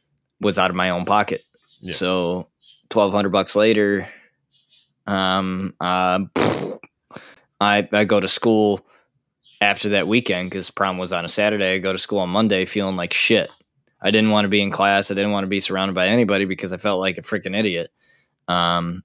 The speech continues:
Speaker 1: and, you know, then I realized that, you know, when I was in college and I wanted to do this wrestling thing, that I was like, "Okay,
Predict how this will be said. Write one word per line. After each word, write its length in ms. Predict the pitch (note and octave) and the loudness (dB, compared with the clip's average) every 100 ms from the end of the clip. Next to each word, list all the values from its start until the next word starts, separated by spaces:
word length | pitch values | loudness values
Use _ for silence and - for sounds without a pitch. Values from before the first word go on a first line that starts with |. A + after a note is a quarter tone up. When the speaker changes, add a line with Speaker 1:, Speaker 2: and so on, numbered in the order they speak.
| _ | _
Speaker 1:
and, 320 | F#2+ G2+ G#2+ G#2+ | -2 2 2 0
you 120 | A2 | 0
know, 280 | A2 B2 D#3 _ - - - - - | 4 2 0 _ -20 -20 -20 -16 -4
then 580 | A2+ B2 C3 B2+ B2+ - - _ _ _ _ _ _ - | 0 4 6 6 4 0 -12 _ _ _ _ _ _ 0
I 260 | A#2+ A#2+ A#2+ | 4 6 4
realized 880 | A2+ C#3 D3+ C3 B2 A#2+ B2 - - _ _ _ _ | 4 4 6 6 6 4 2 -6 -14 _ _ _ _
that, 360 | A#2 B2 A#2 - _ | 0 2 2 0 _
you 80 | A#2+ | -6
know, 120 | A#2 | -4
when 180 | A2 A#2 | -2 -2
I 120 | A2+ | -2
was 140 | A#2 A2+ | -2 -4
in 100 | A2 | -4
college 440 | A2 G#2 A2 G2 | 0 0 0 -4
and 100 | G#2 | -6
I 40 | G2 | -4
wanted 280 | G2 G2+ | -4 -4
to 80 | G2 | -6
do 160 | F#2+ G2+ | -6 -8
this 200 | F2+ - | -8 -6
wrestling 380 | G#2+ A2+ G#2+ G2+ | -4 -4 -4 -6
thing, 340 | F#2+ F#2 F2+ | -6 -6 -8
that 140 | F#2 F#2+ | -6 -4
I 60 | |
was 160 | F#2+ F#2 | -4 -4
like, 220 | F#2 F2+ | -6 0
"Okay, 400 | A2+ - F#2+ - | 0 2 -2 -4